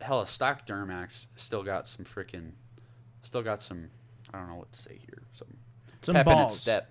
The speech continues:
Speaker 1: Yeah, it's got
Speaker 2: Got
Speaker 1: some
Speaker 2: some
Speaker 1: nuts behind it.
Speaker 2: balls on it.
Speaker 1: So, ride really good. I don't know. All around, I would definitely say G M C,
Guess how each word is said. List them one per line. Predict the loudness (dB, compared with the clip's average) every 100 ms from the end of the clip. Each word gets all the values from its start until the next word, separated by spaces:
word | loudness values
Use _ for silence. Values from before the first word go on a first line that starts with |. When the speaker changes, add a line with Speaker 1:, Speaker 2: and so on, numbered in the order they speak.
| -6
Speaker 1:
Yeah, | -4 -4
it's | -4
got | 0
Speaker 2:
Got | 0
Speaker 1:
some | 4
Speaker 2:
some | 4
Speaker 1:
nuts | 6
behind | 8 10 10
it. | 10 8
Speaker 2:
balls | 0
on | -6 -8
it. | -14 -20 -20 -20 -20 -20
Speaker 1:
So, | -16 -16 -16 -18 -20 -20 -20 -20 -20 -20 -14 2
ride | 4 4
really | 2 0
good. | 0 -2 -4 -14 -20 -20 -20 -20 -14
I | -10
don't |
know. | -10 -10 -10 4
All | 8
around, | 8 8 6
I | 4
would | 4
definitely | 0 0 -2
say | 0 0
G | -2 -4
M | -4
C, | -4 -6